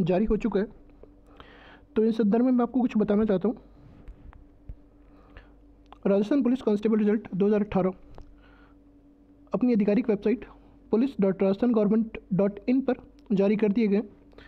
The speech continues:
हालांकि अभी काफ़ी ट्रैफिक होने की वजह से उम्मीदवार रिजल्ट नहीं देख पा रहे हैं, वह वेबसाइट खुलने में काफ़ी दिक्कत आ रही है। बता दें कि चौदह व पन्द्रह जुलाई को तेरह हज़ार एक सौ बयालीस पदों के लिए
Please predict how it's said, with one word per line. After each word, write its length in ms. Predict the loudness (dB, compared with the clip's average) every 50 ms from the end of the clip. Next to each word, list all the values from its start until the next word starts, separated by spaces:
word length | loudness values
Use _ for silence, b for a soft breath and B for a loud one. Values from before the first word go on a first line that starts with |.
| B B B
हालांकि 400 | 0 2 2 2 0 0 -2 -2 0 0
अभी 140 | 0 0 0
काफ़ी 280 | 0 0 0 0 -2
ट्रैफिक 480 | -2 -4 -8 -6 -2 -2 -2 0 0 0
होने 140 | 0 0 2
की 80 | 2
वजह 220 | 2 2 2 0 0
से 160 | -2 -4 -6 -8 -12 -20 B B B B B B B B B B 0
उम्मीदवार 360 | 0 2 2 2 2 2 2
रिजल्ट 260 | 2 0 0 -2 -4 -6 -4 -2
नहीं 200 | 0 2 2 2
देख 180 | 0 0 -2
पा 100 | -2 0
रहे 120 | 0 0 0
हैं, 60 | -4 -8 -18 -20 -20 -20 -20 -20 -20 -20 B B B B B B B B B -20 -20 -20 -20 -20 -20 -20 -14 -6 -2
वह 140 | 0 2 2
वेबसाइट 500 | 2 2 0 0 0 0 0 -2 -4 -10
खुलने 340 | -10 -4 -2 0 2 2 2
में 140 | 2 0 -2 -4 -8 B B B B B -20 -20 -10 -4
काफ़ी 200 | -2 -2 0 0
दिक्कत 300 | 0 0 0 -2 -2 -2
आ 40 | 0
रही 120 | 0 0 -2
है। 160 | -4 -8 -16 -20 -20 -20 -20 -20 -20 B B B B B B B B -20 -20 -20 -20 _ -18 -8 -4
बता 280 | -2 0 0 2 0 0
दें 140 | 0 0 -2
कि 140 | -2 -4 -6 -8 -10 -20 -20 -20 -20 -8 -2
चौदह 240 | 0 0 2 2 2
व 100 | 2 0
पन्द्रह 300 | 0 0 0 2 2 2
जुलाई 260 | 2 2 2 0 0
को 140 | -2 -4 -6 -6 -8 -14 -20 -20 B B B B -20 _ -12 -4 -2
तेरह 220 | 0 2 0 0 -2 -6 -18 -10 -4 0
हज़ार 180 | 0 2 2 2
एक 100 | 0 2
सौ 80 | 2
बयालीस 300 | 2 4 4 2 2 0
पदों 220 | 0 0 2 2 2
के 100 | 2 2
लिए 160 | 2 0